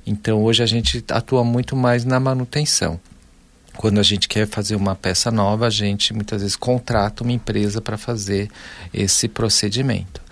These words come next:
É, mas temos técnicas também que são chamadas de, de corrosão,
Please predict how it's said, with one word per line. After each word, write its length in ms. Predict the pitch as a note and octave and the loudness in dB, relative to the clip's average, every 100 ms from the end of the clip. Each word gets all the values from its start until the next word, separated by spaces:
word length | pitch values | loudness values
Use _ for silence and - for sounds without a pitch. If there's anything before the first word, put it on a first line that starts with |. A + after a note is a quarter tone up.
| - - - - - - | -18 -16 -16 -16 -18 -4
É, 840 | G#2+ G#2+ G#2+ G#2 G2+ G2 G2 F#2+ G2 | 2 4 4 4 4 2 2 2 0
mas 400 | G#2 A2+ A#2 - | -2 2 2 2
temos 320 | B2+ B2+ - | 2 2 2
técnicas 680 | - A#2 A2+ A#2+ A2 A2+ - | 4 2 4 0 0 0 0
também 480 | A2+ G#2+ G#2+ A2 G#2 | 2 2 2 2 0
que 340 | - G#2+ G2+ | -2 0 0
são 180 | - G#2+ | 0 0
chamadas 640 | - G#2+ G2+ G#2 G2+ G2 | 0 2 2 2 2 0
de, 460 | G2 G2 F#2+ F#2+ F#2+ | 0 -2 -2 -2 -4
de 160 | F#2+ | -4
corrosão, 800 | G#2 - G#2+ B2+ A2+ A2 A#2 C3 | -4 -2 0 2 2 2 2 0